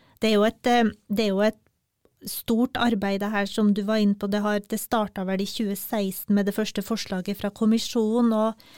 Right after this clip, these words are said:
ehm, planen er vel at all lovgivning skal være ferdig vedtatt i tjue tjuefire. Men så er det jo sånn milepæler på veien, ehm, dit da, og for meg så kunne det se ut som om Norge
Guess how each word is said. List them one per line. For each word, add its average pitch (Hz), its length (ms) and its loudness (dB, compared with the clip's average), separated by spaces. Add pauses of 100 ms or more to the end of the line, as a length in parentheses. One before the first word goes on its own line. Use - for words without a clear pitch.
(460)
ehm, 208 540 2 (420)
planen 233 540 0 (180)
er 180 240 -2
vel 220 160 0
at 220 160 -4
all 202 160 0
lovgivning 190 560 0
skal - 240 -4
være 185 400 -2
ferdig 190 320 -2
vedtatt 185 480 -6
i 208 80 -2
tjue 202 320 -4
tjuefire. 196 800 -6 (840)
Men 226 160 2
så 294 160 0
er 208 160 0
det 208 140 0
jo 233 160 2 (640)
sånn 214 320 -4 (100)
milepæler 196 680 0 (100)
på 233 220 0
veien, 208 400 2 (100)
ehm, 240 460 4 (440)
dit 269 300 2 (100)
da, 311 280 0
og 269 260 2 (480)
for - 160 0
meg 277 240 4
så - 80 -14
kunne 302 240 2
det 320 80 2
se 320 200 2
ut 240 100 -4
som 247 180 2
om 254 180 6
Norge 226 540 2